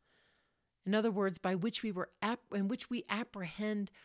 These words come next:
the will of God as that which is designed to govern our lives. We're gonna receive input from our surroundings through temptations and events,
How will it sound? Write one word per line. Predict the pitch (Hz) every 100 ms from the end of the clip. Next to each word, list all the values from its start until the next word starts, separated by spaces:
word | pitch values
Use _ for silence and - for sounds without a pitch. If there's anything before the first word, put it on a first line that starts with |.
| - _ _
the | 180
will | 180 202 240 240
of | 151
God | 190 185 196
as | 175 151
that | 180 180 214
which | 185
is | 170 143
designed | 160 147 175 180 185
to | 170
govern | 135 180 175 185 180
our | 160 151
lives. | 151 208 190 143 - - - _ _ _ _ _ _ _ _ _ _
We're | 247 254
gonna | 233 240
receive | 196 190 - 190 170 -
input | 202 190 180 -
from | 185
our | 165 165
surroundings | - 165 156 147 147 147 - 151
through | - 196
temptations | 175 170 160 - 208 208 - 175 135 131 135
and | 135
events, | 135 131 220 180 165 -